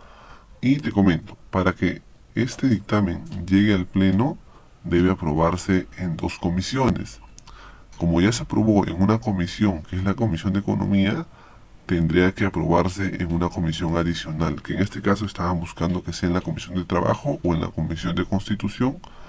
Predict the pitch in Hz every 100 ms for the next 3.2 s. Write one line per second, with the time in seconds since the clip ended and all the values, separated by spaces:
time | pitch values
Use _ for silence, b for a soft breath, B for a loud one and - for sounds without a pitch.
0 | B B - 131 139 113 98 101 92 95
1 | - 92 92 101 - 98 82 87 - 85
2 | - - 117 90 80 80 76 76 90 82
3 | -